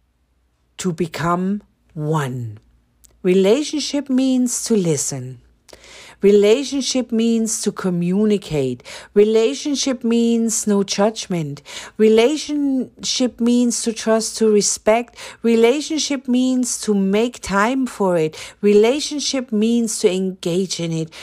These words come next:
Relationship means not to be selfish. Relationship means to be disciplined. Rema-, relationship means to love.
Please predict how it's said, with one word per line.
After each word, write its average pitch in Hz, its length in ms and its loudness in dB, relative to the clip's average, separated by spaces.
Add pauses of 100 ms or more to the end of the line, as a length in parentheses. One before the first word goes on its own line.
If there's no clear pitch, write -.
(140)
Relationship 208 960 2
means 185 680 -2
not 180 260 -2
to - 120 -14
be 165 120 -4
selfish. 156 880 -6 (400)
Relationship 277 960 2
means 302 480 -4
to 262 280 -2 (240)
be 254 140 0
disciplined. 214 880 -4 (340)
Rema-, 175 500 0
relationship 185 1080 2
means 160 540 -2
to 165 100 -8
love. 156 720 -2